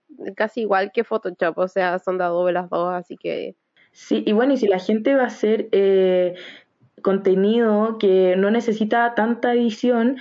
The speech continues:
Speaker 2: creo que las herramientas que tiene TikTok y que tiene Reels para editar, bueno, todos los días las van mejorando, siempre hay actualizaciones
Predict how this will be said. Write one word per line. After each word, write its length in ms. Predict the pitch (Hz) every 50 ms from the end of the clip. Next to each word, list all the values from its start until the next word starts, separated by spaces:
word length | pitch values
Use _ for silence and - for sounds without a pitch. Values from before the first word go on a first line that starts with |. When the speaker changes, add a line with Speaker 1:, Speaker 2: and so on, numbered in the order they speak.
| - - _ _
Speaker 2:
creo 240 | - 220 254 294 302
que 140 | 302 277 254
las 520 | 247 226 226 214 208 208 196 196 196 196
herramientas 640 | - 202 202 196 190 196 196 196 208 214 254 254 254
que 120 | - 233
tiene 380 | 214 220 220 220 220 220 226 226
TikTok 600 | 220 220 214 214 - - - 180 190 208 208 -
y 120 | - 208 208
que 120 | 196 190
tiene 240 | 196 196 190 196 208
Reels 420 | 208 190 170 180 190 220 226 -
para 240 | - - 220 214 220
editar, 360 | 214 214 214 214 226 254 262 254 - - - -
bueno, 280 | 180 180 180 165 165 - _ _ _ -
todos 200 | 202 190 190 190
los 140 | 190 180
días 340 | 170 185 190 190 190 196 190
las 240 | 196 190 190 170 165
van 180 | 165 175 175 185
mejorando, 600 | 190 190 190 196 185 175 170 170 180 190 196 196
siempre 300 | 196 - 196 196 190 185
hay 120 | 185 190
actualizaciones 960 | 190 190 190 - 190 196 196 - 202 196 - - 190 180 185 196 214 269 269